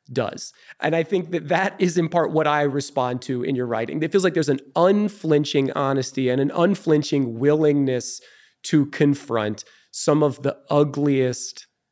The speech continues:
and most hideous contradictions of life, of,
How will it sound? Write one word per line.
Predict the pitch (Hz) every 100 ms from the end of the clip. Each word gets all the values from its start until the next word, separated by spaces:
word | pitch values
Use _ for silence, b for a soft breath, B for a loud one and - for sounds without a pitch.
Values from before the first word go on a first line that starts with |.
| _ _ _ _ _
and | 147 135 123
most | 135 127 -
hideous | - 147 139 131 113 - - _
contradictions | - 139 120 - 117 113 - 117 104 95 92 - - _ _ _ _ _ _
of | 156 131 - - _
life, | 170 - - -
of, | 165